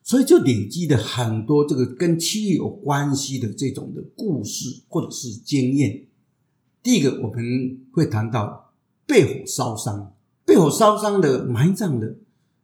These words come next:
他这个痛苦也还是存在的。记得有一次我在新店碧潭临水宫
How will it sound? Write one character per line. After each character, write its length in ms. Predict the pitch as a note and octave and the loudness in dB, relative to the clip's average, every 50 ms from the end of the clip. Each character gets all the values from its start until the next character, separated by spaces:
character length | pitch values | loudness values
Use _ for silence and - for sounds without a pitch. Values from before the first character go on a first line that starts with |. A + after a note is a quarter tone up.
| _ _ _ _ _ _ _ _ _ _ _ | _ _ _ _ _ _ _ _ _ _ _
他 140 | A#2 D#3 E3+ | 2 4 6
这 120 | F#3+ F#3 | 6 6
个 140 | D3+ C#3 C3+ - | 6 4 0 0
痛 200 | - D#3 D#3 B2+ | 2 2 2 2
苦 240 | G2+ G#2+ - - - | 2 -2 -6 -8 -8
也 80 | - | -8
还 140 | - F#2+ G#2 | -6 -6 -6
是 100 | A#2+ C3 | -6 -6
存 240 | A2 - G2+ G2+ G#2+ | -8 -8 -8 -8 -6
在 160 | G#2 B2 G2+ | -4 -4 -4
的。 140 | F#2+ - - - - _ _ _ _ _ _ _ _ _ _ _ | -6 -8 -14 -18 -20 _ _ _ _ _ _ _ _ _ _ _
记 160 | - G3 C#3 | -2 0 0
得 300 | - B2 A#2+ A#2+ A#2 - - _ _ _ _ _ _ - | 2 0 0 -2 -4 -6 -10 _ _ _ _ _ _ -2
有 200 | D#3 C3+ C3+ D3+ | 2 4 4 4
一 20 | |
次 220 | D3 D3 D#3+ D#3+ | 4 2 0 -2
我 180 | C#3 A#2+ A2+ A2 | 0 0 -2 -2
在 320 | G#2+ - D3 C3+ B2+ A#2+ | -2 0 2 2 2 2
新 380 | A2+ A2 - - E3+ D#3+ E3 D#3 | 0 -2 0 2 4 4 4 4
店 420 | - E3+ D3 B2+ A#2 A2+ A2+ - - - | 4 4 4 4 2 0 -2 -4 -6 -2
碧 140 | F3+ C#3+ F#2 | -2 0 0
潭 220 | F#2+ G2+ F#2+ G2+ | 0 -2 -2 0
临 120 | A2+ C3 C3 | 0 0 0
水 220 | - - - - | 0 -4 -6 -8
宫 380 | G2+ - A#2+ A2 A2+ A2+ A2+ | -8 -8 -8 -8 -8 -8 -10